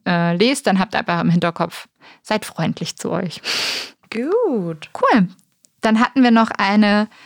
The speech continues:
Speaker 1: Nachricht von Uwe. Uwe ist ganz langjähriger, äh, Hörer von uns.
Speaker 2: Ich
Speaker 1: Wirklich
Speaker 2: glaube,
Speaker 1: schon,
Speaker 2: seit der ersten
Speaker 1: ich wollte
Speaker 2: Stunde,
Speaker 1: grad
Speaker 2: oder?
Speaker 1: sagen, eigentlich wirklich so von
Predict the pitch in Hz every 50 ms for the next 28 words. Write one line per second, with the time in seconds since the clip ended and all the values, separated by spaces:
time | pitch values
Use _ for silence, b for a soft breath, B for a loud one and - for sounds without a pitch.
0 | B B B 196 202 214 254 - 240 220 - - - - 214 202 196 196 202 B
1 | B B B B _ - 403 - 311 214 196 196 208 254 339 427 B B B B
2 | B B _ 240 240 247 254 226 226 - - - 214 247 349 392 381 - 240 226
3 | 233 277 349 359 330 262 262 285 294 285 269 254 226 233 240 247 240 240 240 -
4 | - - 208 185 - 262 320 311 233 196 190 - - 202 185 - - 185 208 294
5 | 381 - - - - B B B B B B 202 202 240 247 247 240 277 277 277
6 | 240 233 226 226 240 - - 330 233 196 202 269 - - - - 254 220 226 -
7 | - 302 - 277 277 233 214 202 202 220 269 277 - 262 254 240 240 403 415 240
8 | 254 294 285 294 285 370 349 311 311 320 277 294 - - 277 240